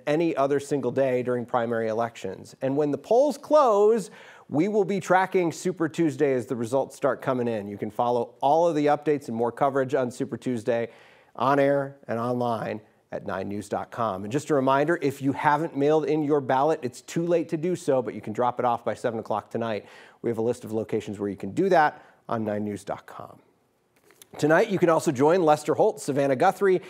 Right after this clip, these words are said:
and the N B C News team for live results and analysis of Super Tuesday. Coverage starts at eight o'clock right here on Nine News. And we will start our local coverage this afternoon at four with Tom and Kim. Marshall Zellinger will be on next with Kyle Clark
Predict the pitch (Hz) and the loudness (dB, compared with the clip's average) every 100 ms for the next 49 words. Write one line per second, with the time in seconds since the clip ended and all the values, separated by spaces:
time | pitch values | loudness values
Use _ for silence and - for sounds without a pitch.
0 | - - 147 143 175 175 170 208 214 254 | -20 -4 0 4 2 2 -2 -2 0 0
1 | - 180 143 139 127 135 165 185 190 214 | 0 -2 0 0 2 4 4 2 2 2
2 | 196 196 165 156 160 175 170 143 135 - | 2 0 0 2 2 2 -2 -4 -6 -4
3 | 139 - 113 127 113 123 120 135 135 147 | -6 -6 -6 -4 -2 -2 0 0 0 -2
4 | - 139 135 131 - 151 170 156 113 104 | -2 -2 -2 -6 -4 -4 -2 0 0 -2
5 | - - - - - 113 113 110 107 107 | -12 -20 -20 -20 -6 -6 -4 -4 -4 -2
6 | 104 104 104 92 98 101 - 131 113 156 | -4 -4 -6 -8 -14 -16 -8 -6 -4 -2
7 | 208 185 - 160 151 165 214 160 135 123 | 0 0 2 2 4 4 6 4 2 0
8 | 131 120 147 143 - 127 151 151 143 160 | 0 2 0 -2 -4 2 2 0 -2 0
9 | 165 - - 156 185 175 117 - 117 107 | 0 -2 -2 2 4 2 -2 -2 -4 -4
10 | - 156 180 208 - - _ - 120 117 | 0 0 0 -2 -12 -20 _ -4 -2 -2
11 | 104 127 127 117 107 104 120 120 120 120 | -2 0 2 0 -2 -2 -2 0 0 -4
12 | - 127 135 - 131 - 123 110 - 127 | -8 -6 -6 -4 -8 -2 0 0 0 -2
13 | 98 | -4